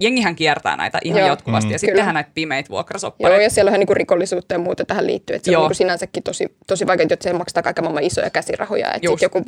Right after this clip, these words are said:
Speaker 2: niinku tiskin alta myy sulle sen sopimuksen kaikkea.
Speaker 3: Niin toi ongelma, siis kun taloustieteilijäthän niinku ihan laidasta laitaan tuomitsee ton vuokrasääntelyn, että se, se ei, se ei ole mitenkään toimiva järjestelmä.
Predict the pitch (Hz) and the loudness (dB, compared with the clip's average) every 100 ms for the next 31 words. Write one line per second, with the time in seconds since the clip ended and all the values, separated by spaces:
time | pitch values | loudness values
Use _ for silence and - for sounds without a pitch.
0 | - - - - - _ _ - - - | -6 -10 -10 -16 -20 _ _ -10 -4 0
1 | - 170 175 180 180 185 196 208 196 214 | 2 2 4 2 2 2 0 -4 -4 -6
2 | - 117 - - - 147 - 156 151 175 | -8 -10 -8 -6 -2 0 4 4 4 4
3 | 180 160 - - 143 - - - - 135 | 2 -2 -2 -2 -2 -4 -14 -6 -4 -4
4 | _ - 151 165 135 117 107 101 - 110 | _ 2 4 4 4 4 4 4 4 2
5 | 104 101 107 - 131 117 107 104 110 107 | 4 4 2 4 4 6 4 2 2 4
6 | 104 - 123 110 110 - 101 - - _ | 4 4 4 4 2 2 0 -2 -10 _
7 | 110 98 - - 101 - 55 55 53 - | 0 0 -2 -2 0 0 0 2 0 0
8 | - - 69 - - 87 - 101 - 101 | -2 -2 -2 -4 -2 0 0 0 0 2
9 | 95 95 92 98 - 98 - - - - | 2 2 0 0 0 -4 -4 -6 -6 -4
10 | - - - 107 - 117 127 | -2 0 0 -2 -2 0 0